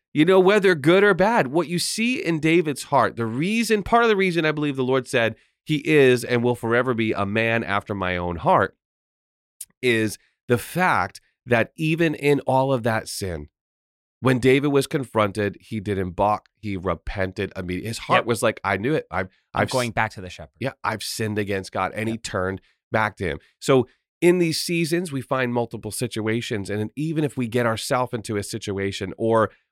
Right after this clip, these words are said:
Speaker 1: we ended up in a season, it's not good,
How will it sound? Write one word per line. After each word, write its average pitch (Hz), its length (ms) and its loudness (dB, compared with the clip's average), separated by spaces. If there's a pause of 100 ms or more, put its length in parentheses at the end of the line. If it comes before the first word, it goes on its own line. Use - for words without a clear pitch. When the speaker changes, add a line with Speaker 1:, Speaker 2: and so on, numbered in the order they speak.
Speaker 1:
we 120 200 2
ended 123 240 2
up 123 140 0
in 104 80 0
a 104 60 -4
season, 104 460 -6
it's 92 200 -8
not 104 360 -4
good, 101 400 2